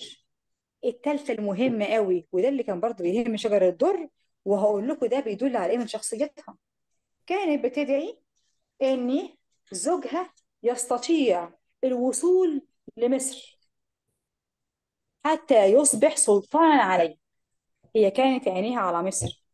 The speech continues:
كانت نفسها ان جوزها نجم الدين، جوزها نجم الدين يصبح سلطانا على مصر. تاني، تاني،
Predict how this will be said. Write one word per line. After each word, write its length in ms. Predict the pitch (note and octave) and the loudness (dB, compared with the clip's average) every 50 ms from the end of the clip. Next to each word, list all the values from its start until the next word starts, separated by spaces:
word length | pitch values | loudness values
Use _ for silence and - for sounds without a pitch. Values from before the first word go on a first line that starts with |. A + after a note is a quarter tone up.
| _ _ _ _ _ _ _ _ _ _ _ | _ _ _ _ _ _ _ _ _ _ _
كانت 180 | - G3 G3 G#3 | 0 0 0 2
نفسها 560 | G3 F#3+ F#3+ - - C4+ B3+ A3+ E3+ - - - | 0 0 0 2 0 0 0 0 -4 -6 -8 -8
ان 220 | A3 G3 F#3+ F#3+ | -6 -2 -2 2
جوزها 360 | F#3+ B3 B3 F#3+ F3+ F#3 F#3+ G#3 | 2 2 2 2 0 -2 -4 -4
نجم 200 | G3+ - A#3 B3 | -4 -4 -8 -8
الدين، 340 | A#3+ B3 B3 C4+ E4+ G#4+ B4 C5+ B4+ - _ _ _ _ _ _ _ _ _ _ _ _ _ _ _ _ _ _ _ _ _ _ _ _ _ _ _ _ _ | -8 -6 -6 -6 -4 -4 -6 -8 -10 -16 _ _ _ _ _ _ _ _ _ _ _ _ _ _ _ _ _ _ _ _ _ _ _ _ _ _ _ _ _
جوزها 340 | G3+ G#3+ A3 G#3 F3+ F#3+ F#3 | 2 2 2 2 0 -2 -2
نجم 240 | G3 F#3+ G3 A3+ | -2 0 0 0
الدين 440 | A#3+ B3 G#3 A3 C4+ E4 G4 A#4 B4+ C5 B4+ - _ _ _ _ _ _ _ | -2 -2 -2 -2 -2 -2 0 -2 -2 -4 -6 -10 _ _ _ _ _ _ _
يصبح 420 | A#3+ D4+ D#4+ - - - C#4 C#4+ - | 0 0 0 0 0 -2 -2 -2 -2
سلطانا 580 | - - G3+ G3 G3 _ A3+ A3+ C4+ C#4+ D4 | -4 -2 -2 -2 -2 _ 0 2 2 2 2
على 440 | C#4+ A#3+ F#3 F3 F3+ G#3 A#3+ C4+ C4 | 0 0 -2 -2 -2 -2 -2 -2 -4
مصر. 480 | G#3 E3+ - - - - - - _ _ _ _ _ _ _ _ _ _ _ _ _ _ _ _ _ _ _ _ _ _ _ _ _ _ _ _ _ _ _ _ _ _ _ _ _ | -4 -6 -12 -12 -14 -16 -20 -20 _ _ _ _ _ _ _ _ _ _ _ _ _ _ _ _ _ _ _ _ _ _ _ _ _ _ _ _ _ _ _ _ _ _ _ _ _
تاني، 460 | C4+ C4+ C4 A3+ G3+ F#3+ E3 D#3+ - _ _ _ _ _ _ _ _ _ _ _ _ | 2 2 4 2 0 -2 -4 -8 -10 _ _ _ _ _ _ _ _ _ _ _ _
تاني، 400 | B3+ A#3 G#3 F#3 E3+ F3 F3 | 2 4 4 2 -2 -4 -8